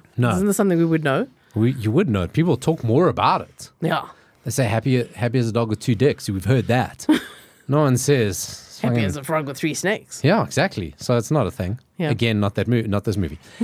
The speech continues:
Speaker 1: <laughs> And, um, she now starts arousing the three snakes. But at this point, Roddy Roddy Piper comes in, things happen, they escape.
Speaker 2: Right.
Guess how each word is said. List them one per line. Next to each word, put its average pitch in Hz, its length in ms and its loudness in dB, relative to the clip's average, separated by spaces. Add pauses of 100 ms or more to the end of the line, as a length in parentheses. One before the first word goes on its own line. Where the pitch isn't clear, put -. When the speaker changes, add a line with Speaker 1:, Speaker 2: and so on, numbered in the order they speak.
(120)
Speaker 1:
<laughs> - 340 -10
And, 131 480 -2
um, 123 540 0 (220)
she - 240 0
now 127 260 2
starts 113 400 -2
arousing 101 540 0
the 90 40 -4
three 110 300 -2
snakes. - 680 -2 (580)
But 101 100 0
at 98 140 -2
this 120 140 2
point, 107 460 -2
Roddy 87 340 -2
Roddy 80 220 -6
Piper 135 480 0
comes 123 340 0
in, 120 600 2
things 98 380 -6
happen, 131 560 0
they 92 180 -2
escape. 143 720 -2 (580)
Speaker 2:
Right. 139 440 -4